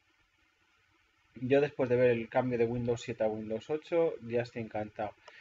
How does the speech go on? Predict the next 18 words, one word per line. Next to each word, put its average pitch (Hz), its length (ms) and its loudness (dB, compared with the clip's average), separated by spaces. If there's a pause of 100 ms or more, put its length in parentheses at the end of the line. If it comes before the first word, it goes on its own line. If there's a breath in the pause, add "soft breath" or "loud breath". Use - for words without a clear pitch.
(160 loud breath)
Y 139 80 -2
hay 156 60 4
una 165 140 2
cosa 165 260 -4
muy 147 180 -2
importante 127 580 -2
que 113 100 -8
tenéis 127 240 -6
que 123 80 -10
tener 131 200 0
en 117 100 -4
cuenta 139 380 -2
todos 147 460 0
los 131 200 -6
usuarios 131 460 -2
de 113 60 -18
sistemas 117 440 -6
operativos. 104 600 -10